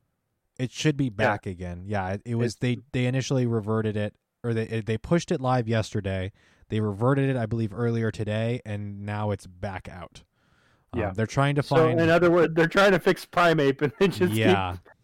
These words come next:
Speaker 1: they're,
Speaker 2: "We're
Speaker 1: they're
Speaker 2: gonna
Speaker 1: trying to
Speaker 2: flip the
Speaker 1: fix
Speaker 2: switch, revert it to our earlier save, see if it works or not." Because they won't tell you they're testing things in the background. They're just gonna do it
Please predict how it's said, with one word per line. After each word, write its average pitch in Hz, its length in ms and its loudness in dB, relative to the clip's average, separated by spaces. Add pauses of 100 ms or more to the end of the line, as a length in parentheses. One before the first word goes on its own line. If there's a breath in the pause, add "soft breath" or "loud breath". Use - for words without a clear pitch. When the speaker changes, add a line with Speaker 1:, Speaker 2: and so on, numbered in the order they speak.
(160)
Speaker 1:
they're, 110 180 -2
Speaker 2:
"We're - 60 -12
Speaker 1:
they're 180 120 4
Speaker 2:
gonna 175 160 4
Speaker 1:
trying 110 100 0
to 110 80 -4
Speaker 2:
flip 107 200 4
the - 80 2
Speaker 1:
fix - 80 -8
Speaker 2:
switch, 175 360 2
revert 165 420 2
it 170 140 0
to 156 100 2
our 160 120 4
earlier 151 460 2
save, 135 560 -2 (440 soft breath)
see 180 220 2
if 160 120 0
it 160 80 -2
works 143 380 -2
or 120 100 -4
not." 113 280 0 (1700)
Because 156 280 0
they 160 140 4
won't 185 260 4
tell 175 160 4
you 160 160 6
they're 143 140 4
testing 147 480 -2
things 127 260 -4
in 123 80 -6
the 120 80 -4
background. 120 480 0
They're 123 80 -2
just 131 220 -10
gonna 123 220 -2
do 117 260 2
it 123 160 -2